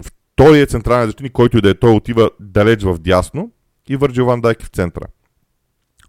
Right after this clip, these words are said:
По този начин се освобождават няколко коридора за подаване на топката напред.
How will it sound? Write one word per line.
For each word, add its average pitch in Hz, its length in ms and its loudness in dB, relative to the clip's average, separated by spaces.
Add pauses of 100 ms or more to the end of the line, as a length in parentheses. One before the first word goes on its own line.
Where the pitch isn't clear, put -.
По - 80 -2
този 135 260 2
начин 123 340 -6 (480)
се - 100 -8
освобождават 98 520 0
няколко 120 360 -8
коридора 104 420 0
за 101 100 -8
подаване 98 420 -4
на 87 100 -8
топката - 380 -10
напред. 82 300 -8